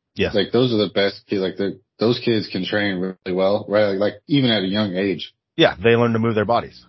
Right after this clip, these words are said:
Speaker 1: and that's a big one.
Speaker 2: That
Speaker 1: They just know how to control themselves.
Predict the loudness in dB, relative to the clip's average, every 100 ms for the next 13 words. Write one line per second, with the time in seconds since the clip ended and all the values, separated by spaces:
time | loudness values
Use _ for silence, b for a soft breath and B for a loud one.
0 | _ -12 -8 -8 -10 -20 -20 -20 _ _
1 | _ -8 -6 -6 -4 0 0 -2 -8 _
2 | -4 -2 -2 -4 -6 -6 -6 -8 -10 -12
3 | -12